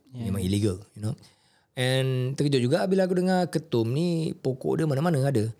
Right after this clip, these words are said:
Speaker 2: So orang yang kenal, orang petik, orang akan buat dia punya air. And then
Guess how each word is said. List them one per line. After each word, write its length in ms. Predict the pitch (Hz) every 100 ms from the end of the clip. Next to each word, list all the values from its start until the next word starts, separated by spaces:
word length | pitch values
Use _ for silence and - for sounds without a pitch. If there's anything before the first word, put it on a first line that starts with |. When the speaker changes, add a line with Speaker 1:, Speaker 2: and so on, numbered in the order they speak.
| _ _ -
Speaker 2:
So 320 | - 131 123
orang 420 | 127 123 127 123
yang 160 | 117 117
kenal, 300 | 131 139 147
orang 180 | 127
petik, 300 | 113 123 -
orang 260 | 151 120 117
akan 280 | 113 113 117
buat 200 | 127 123
dia 120 | 117
punya 440 | 113 107 101 98 -
air. 360 | 131 104 78 - _ _ _ _ _ _
And 120 | -
then 200 | 123 139